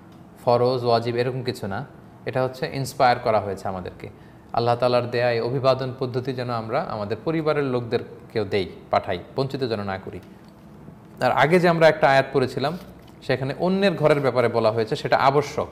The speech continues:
অনুমতি নেয়া সালাম দেওয়া, আপনাকে সালাম দিতে হবে, অনুমতি নিতেই হবে। আর নিজেদের ঘরের ক্ষেত্রে আল্লাহ তাআলা আমাদেরকে উৎসাহিত করেছেন যে এটা হচ্ছে তাহিয়া, একটা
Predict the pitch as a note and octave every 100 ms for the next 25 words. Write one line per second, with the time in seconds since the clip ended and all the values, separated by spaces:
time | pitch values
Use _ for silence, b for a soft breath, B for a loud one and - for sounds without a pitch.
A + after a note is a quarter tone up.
0 | - - B2 A#2+ A#2+ A#2 A2 G#2+ G#2 -
1 | G#2 G2+ F#2+ F#2 G#2 G#2+ B2 A#2+ G#2+ G#2+
2 | A2 A2+ A2+ A#2+ A#2 A2+ B2 B2+ D3 A2
3 | F#2+ F2 - - - - - - - -
4 | - - - - - - - - - -
5 | - B B B B B B - A2+ B2
6 | C#3 D3+ D#3 C#3+ D3+ D#3 E3 E3+ B2+ B2+
7 | C3+ C#3+ B2 A#2+ - C3+ - - C3+ B2+
8 | A2+ - - - G2 F2+ - - - -
9 | - - - - A2 A2 G#2+ A2+ B2+ B2+
10 | C3+ C3 - B2+ G#2+ G2 F#2 - G#2+